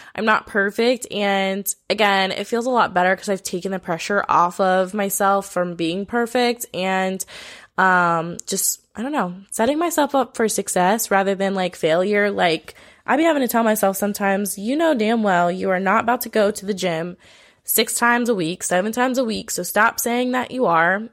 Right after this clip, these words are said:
<laughs> Like, even with my podcast, and I just, I created a, um, like, podcast Instagram. If you guys haven't seen it,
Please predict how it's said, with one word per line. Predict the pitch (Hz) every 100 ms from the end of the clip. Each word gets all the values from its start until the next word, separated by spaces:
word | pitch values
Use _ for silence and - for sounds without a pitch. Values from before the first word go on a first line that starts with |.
| -
<laughs> | 269 - 269 - - -
Like, | 196 185 196
even | - 220 285
with | 277 277 - -
my | 226 208
podcast, | - 170 190 - 165 185 -
and | 170 185 175
I | 208
just, | 214 220 190
I |
created | 190 - 208 190 202
a, | - 175 165 160
um, | 120 135 131 151 180 208 _ _ -
like, | 160 135 -
podcast | - 170 185 175 170 170 - - - -
Instagram. | - 190 - 214 262 302 269
If | 220
you |
guys | 214 190 196
haven't | 185 180 -
seen | - 294 294
it, | 285 262